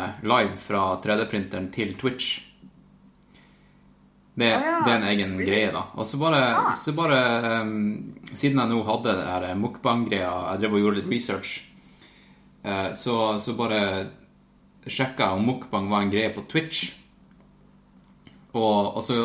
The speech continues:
Speaker 1: og så søkte jeg etter social eating.
Speaker 2: Ja, og
Speaker 1: Og
Speaker 2: det
Speaker 1: s-,
Speaker 2: er en greie.
Speaker 1: og da, ja, ikke sant, og det er jo det som er mukbang.
Speaker 2: Mm.
Speaker 1: For det betyr jo,
Speaker 2: Ok.
Speaker 1: det betyr jo social eating hvis, eh, hvis jeg ikke tar helt feil.
Speaker 2: Hva slags språk er det?
Speaker 1: Det er kore-, koreansk.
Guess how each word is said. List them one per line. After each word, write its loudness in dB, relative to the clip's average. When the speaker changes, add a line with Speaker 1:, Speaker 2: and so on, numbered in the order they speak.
Speaker 1:
og -4
så -2
søkte -2
jeg -4
etter -8
social 0
eating. -4
Speaker 2:
Ja, 4
og 0
Speaker 1:
Og 4
Speaker 2:
det 4
Speaker 1:
s-, 6
Speaker 2:
er 2
en -8
greie. -2
Speaker 1:
og 2
da, 6
ja, 2
ikke 0
sant, 0
og -2
det 6
er 2
jo 0
det 2
som -4
er -2
mukbang. -4
Speaker 2:
Mm. -6
Speaker 1:
For -2
det 2
betyr -2
jo, -2
Speaker 2:
Ok. -12
Speaker 1:
det 0
betyr 0
jo 2
social -2
eating -4
hvis, -8
eh, -4
hvis -10
jeg -6
ikke -10
tar -4
helt -4
feil. -6
Speaker 2:
Hva -12
slags -8
språk -12
er -8
det? -12
Speaker 1:
Det 4
er 4
kore-, 2
koreansk. -2